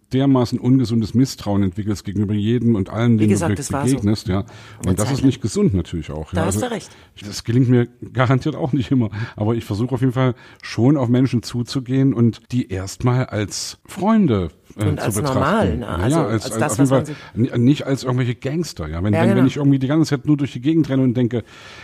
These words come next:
Speaker 1: „Scheiße, ich hab Angst, wa-, was nimmst denn du mir jetzt weg und wa-, was, was willst denn du mir eigentlich Böses?“ Das ist nicht gesund. Da, da,
Speaker 2: Auf
Speaker 1: da,
Speaker 2: jeden
Speaker 1: das
Speaker 2: Fall.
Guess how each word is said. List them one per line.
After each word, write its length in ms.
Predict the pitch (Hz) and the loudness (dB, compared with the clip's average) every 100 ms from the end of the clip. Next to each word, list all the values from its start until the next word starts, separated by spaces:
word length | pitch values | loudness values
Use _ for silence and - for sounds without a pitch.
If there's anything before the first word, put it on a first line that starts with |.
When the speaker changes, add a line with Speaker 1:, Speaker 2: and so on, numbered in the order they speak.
| - - - | -20 -20 -18
Speaker 1:
„Scheiße, 360 | - 170 160 120 | -10 -6 -6 -4
ich 60 | |
hab 140 | 113 - | -6 -4
Angst, 300 | 139 127 - | -4 -4 -8
wa-, 80 | 101 | -8
was 140 | 107 | 0
nimmst 220 | 135 135 | 2 2
denn 60 | 123 | 2
du 60 | 160 | 4
mir 120 | 151 | 4
jetzt 180 | 120 120 | 2 -2
weg 160 | 113 | -2
und 160 | 117 104 | -2 -2
wa-, 80 | 110 | -4
was, 160 | 104 98 | -6 -6
was 160 | 107 | -2
willst 180 | 123 - | -2 -2
denn 80 | 117 | 2
du 80 | 147 | 4
mir 160 | 156 | 4
eigentlich 260 | 123 117 - | 2 0 0
Böses?“ 420 | 127 143 120 113 - | 0 0 0 -4 -6
Das 220 | - - | -6 -6
ist 220 | - 127 | -4 -2
nicht 180 | 131 120 | 0 -2
gesund. 440 | 127 175 131 - 104 | -2 2 0 0 -2
Da, 80 | |
da, 300 | 95 107 104 | -2 0 0
Speaker 2:
Auf 100 | 104 | 0
Speaker 1:
da, 100 | 113 | 0
Speaker 2:
jeden 220 | 110 135 160 | 2 0 0
Speaker 1:
das 100 | 160 | 0
Speaker 2:
Fall. 240 | 151 | -2